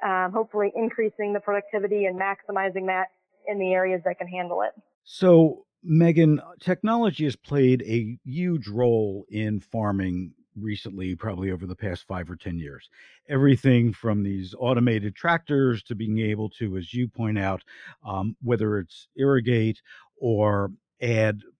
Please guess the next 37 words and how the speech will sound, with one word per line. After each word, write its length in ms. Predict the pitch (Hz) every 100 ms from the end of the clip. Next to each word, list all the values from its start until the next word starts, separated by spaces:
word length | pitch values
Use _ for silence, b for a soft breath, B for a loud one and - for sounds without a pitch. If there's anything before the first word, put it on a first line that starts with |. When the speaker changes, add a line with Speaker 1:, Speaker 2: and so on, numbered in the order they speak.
| 143
Speaker 2:
you 140 | 127 107
know, 240 | 95 101 _
uh, 200 | 95 82
s-, 240 | 76 - _ _ _ _ _
to 80 | 135
the 120 | 104
soil, 600 | - 135 127 123 113 104 B B B
um, 360 | - 98 95 107
the 100 | 110
fuel 420 | 104 - 135 127
that 120 | 107 104
it 100 | 101
needs 380 | 127 131 113
to 80 | -
grow 400 | 107 156 143 139 -
in, 180 | 127 123
like, 180 | 110 101
one 320 | 156 151 156
inch 240 | 127 113 120
or 60 |
two 260 | - 127 117
inch 140 | 107
squares, 500 | - - 101 73 -
which 220 | 135 113 110
is 100 | 101
remarkable. 600 | 104 98 92 - 82 78
We 80 | 85
see 220 | 107 95
the 120 | 90
drone 320 | 98 127 131 123
technology. 720 | 117 117 110 107 98 95 76 _ b b b b b b _ 143
I'm, 160 | 160 -
I'm 200 | 156 139
gonna 220 | 208 220
ask 220 | 185 -
you 120 | 156
to 140 | 139